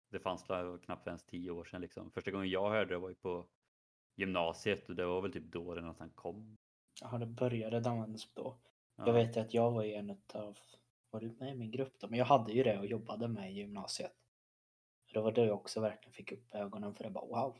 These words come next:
Speaker 2: kan man vara för hälsosam? <laughs> Eller vad man skulle säga, som de, som de sa där, liksom.
Speaker 1: Ja, men det är så. Så det är ändå sjukt att det har blivit så långt åt det hållet, men även som du sa, så långt åt andra hållet. För vi är ju, alltså,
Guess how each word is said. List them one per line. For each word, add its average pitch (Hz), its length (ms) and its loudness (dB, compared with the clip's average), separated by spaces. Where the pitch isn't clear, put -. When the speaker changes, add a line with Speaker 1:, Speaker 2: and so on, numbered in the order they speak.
Speaker 2:
kan 113 160 -6
man 107 240 -6
vara 110 240 0
för 120 440 2
hälsosam? - 580 4
<laughs> 123 140 -2
Eller 135 140 10
vad 113 180 6
man 113 100 0
skulle 113 200 -4
säga, 107 240 -2
som 107 240 -6
de, 107 220 -8
som 110 180 -8
de 113 120 -8
sa 127 220 -4
där, 127 220 -10
liksom. - 260 -18
Speaker 1:
Ja, 113 400 0
men 123 80 -6
det 117 80 2
är - 20 0
så. 87 180 -4
Så - 120 -2
det 104 80 0
är 104 40 4
ändå 101 220 0
sjukt 104 260 -6
att 101 60 -2
det 95 60 0
har 95 40 -2
blivit 92 520 -8
så 98 360 2
långt 101 320 2
åt 90 100 -4
det 98 180 4
hållet, 92 340 0
men 95 100 -2
även 90 140 -2
som - 80 -10
du 87 60 -8
sa, 87 120 -10
så 90 120 -10
långt 87 220 -8
åt 92 80 -6
andra 92 260 0
hållet. 92 200 -2
För 95 100 -10
vi 90 100 -4
är 87 120 -6
ju, 95 100 -6
alltså, 92 260 -4